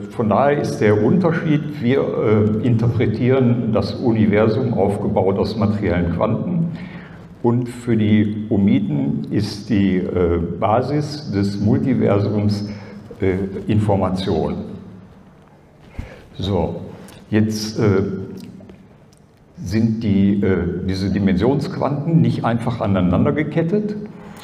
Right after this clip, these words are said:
sondern, äh, sind auf eine sehr spezielle Art und Weise miteinander verbunden. Zu jeder Sphärenrichtung, die hier senkrecht dargestellt wird, existiert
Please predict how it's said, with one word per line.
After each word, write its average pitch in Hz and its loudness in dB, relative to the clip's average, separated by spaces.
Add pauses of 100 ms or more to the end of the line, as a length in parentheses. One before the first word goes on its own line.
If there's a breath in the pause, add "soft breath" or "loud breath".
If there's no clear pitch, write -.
(440 loud breath)
sondern, 123 0
äh, 110 4
sind 127 -2
auf 110 0
eine 113 -4
sehr 107 2
spezielle 110 0
Art 110 2
und 117 -2
Weise 107 2
miteinander 95 2
verbunden. 87 0 (580 loud breath)
Zu - -4
jeder 117 6
Sphärenrichtung, 165 2
die 101 2
hier 98 2
senkrecht 160 0
dargestellt 147 -2
wird, 160 0 (600 loud breath)
existiert 120 -2